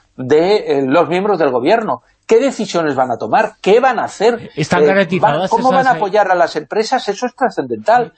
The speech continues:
Speaker 2: ¿Están
Speaker 1: ¿Cuánto dinero es?
Speaker 2: garantizadas las, eh, conversaciones que tienen los, eh, altos, eh, miembros del gobierno?
Speaker 1: Pues sí, desde hace años
Speaker 2: O
Speaker 1: ya están, eh, eh,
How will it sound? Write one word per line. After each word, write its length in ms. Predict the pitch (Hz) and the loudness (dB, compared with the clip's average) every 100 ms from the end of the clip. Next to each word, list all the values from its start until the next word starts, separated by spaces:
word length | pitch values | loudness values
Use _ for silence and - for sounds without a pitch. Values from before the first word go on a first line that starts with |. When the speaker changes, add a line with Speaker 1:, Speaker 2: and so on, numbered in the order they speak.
| - | -10
Speaker 2:
¿Están 260 | 165 175 | -6 0
Speaker 1:
¿Cuánto 220 | 180 226 | 0 2
dinero 360 | 233 190 240 214 | 0 0 0 0
es? 60 | 196 | 2
Speaker 2:
garantizadas 260 | 196 175 196 196 | 0 0 -6 -2
las, 320 | 165 165 160 | 0 0 0
eh, 140 | 175 | -2
conversaciones 680 | - 165 165 143 156 170 156 | 0 0 0 -2 -2 -2 -2
que 140 | - 165 | -2 -2
tienen 380 | 151 143 147 | 0 2 2
los, 320 | 139 135 123 147 | 4 2 0 0
eh, 200 | 135 - 156 143 | 0 -2 -8 -8
altos, 340 | - 143 160 139 | -6 -2 0 2
eh, 180 | 156 135 | 4 4
miembros 420 | 143 139 135 117 | 2 2 0 -2
del 180 | 127 113 | -2 -2
gobierno? 500 | 110 110 113 165 180 - - - _ _ _ | -4 -2 0 2 0 -6 -20 -20 _ _ _
Speaker 1:
Pues 180 | 143 117 | -2 0
sí, 160 | 139 | 2
desde 260 | 120 120 131 | 2 2 2
hace 220 | 170 226 | 0 0
años 300 | 214 226 220 | -2 -2 -4
Speaker 2:
O 60 | 196 | 2
Speaker 1:
ya 180 | 190 180 | 2 2
están, 560 | 151 - 165 170 120 _ | -2 -4 -2 -2 -6 _
eh, 800 | - 123 120 113 110 107 107 104 110 101 101 _ _ _ _ - | -12 -8 -6 -6 -6 -6 -6 -8 -12 -16 -20 _ _ _ _ -8
eh, 160 | 117 | -6